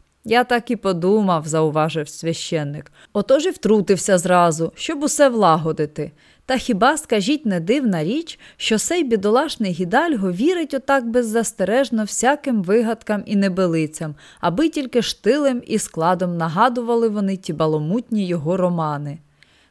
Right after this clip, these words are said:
«Так, так», погодився Карденіо, «його легковірність справді нечувана, прямо таки надзвичайна.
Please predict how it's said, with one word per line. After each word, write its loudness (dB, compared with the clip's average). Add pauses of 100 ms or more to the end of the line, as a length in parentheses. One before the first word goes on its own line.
«Так, -2
так», 2
погодився -2
Карденіо, -2 (320)
«його 2
легковірність -2
справді 0
нечувана, -4 (240)
прямо 2
таки -4
надзвичайна. -2